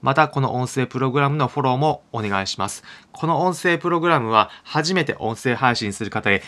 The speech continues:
役立つ内容を毎日三分でお届けする番組です。皆様の移動中、作業中など、ながら聞きの情報収集にご活用ください。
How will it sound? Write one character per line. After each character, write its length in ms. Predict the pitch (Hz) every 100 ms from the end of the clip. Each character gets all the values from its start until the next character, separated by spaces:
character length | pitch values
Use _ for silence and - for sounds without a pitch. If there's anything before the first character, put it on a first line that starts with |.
| -
役 480 | 151 165 165 - -
立 220 | 180 185
つ 140 | - 117
内 280 | 107 110 104
容 120 | 110
を 280 | - 123 - _ _ _ - -
毎 260 | 117 123
日 260 | 117 101 107
三 280 | - 156 143
分 240 | 147 143
で 80 | 147
お 120 | 120
届 200 | 113 110
け 60 | 113
す 120 | 147
る 80 | 113
番 200 | 98 104
組 180 | 101
で 80 | 101
す。 140 | 107 - - - _ _ - _ -
皆 240 | 117 127
様 220 | 135 107
の 100 | 101
移 100 | 110
動 160 | 120 127
中、 240 | - 143
作 160 | 131 117
業 160 | 123
中 160 | 120 127
な 80 | 117
ど、 120 | 101
な 200 | 107 107
が 100 | 123
ら 100 | 131
聞 120 | 131
き 100 | 120
の 140 | 143 135
情 220 | 110 107
報 160 | 110 110
収 220 | 123 120
集 160 | 120
に 160 | 117 123
ご 120 | -
活 260 | 107 98 107
用 140 | 104
く 100 | 104
だ 120 | 101
さ 160 | 92 92
い。 100 | 85